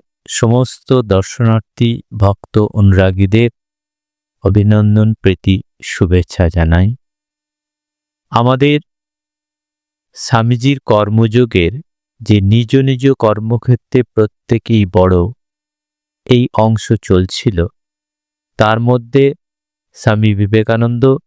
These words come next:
তিনি মহানির্বাণতন্ত্র থেকে গৃহস্থের যে কর্ম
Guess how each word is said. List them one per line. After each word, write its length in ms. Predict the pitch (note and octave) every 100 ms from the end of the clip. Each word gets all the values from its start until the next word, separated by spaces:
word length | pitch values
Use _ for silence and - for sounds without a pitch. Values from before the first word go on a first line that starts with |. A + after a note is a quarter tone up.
| _ _ _ _ _
তিনি 360 | A2 A2 A2 A2+ _ _ F#2+
মহানির্বাণতন্ত্র 1300 | G#2 G2+ B2 B2 A#2 G#2+ A#2 A#2 G#2+ G#2+ G#2 A2
থেকে 480 | G#2 A2+ A2+ C3+ C#3 - _ _ _ _ _ _ _ _ _ _ _ _ _
গৃহস্থের 880 | A2 - C#3 B2 E3 - - - E3+ E3+ - _ _ _ A#2
যে 360 | - A#2 A2 G2+ _ _ _ _ _ _
কর্ম 580 | G#2 G#2 G#2 A2+ B2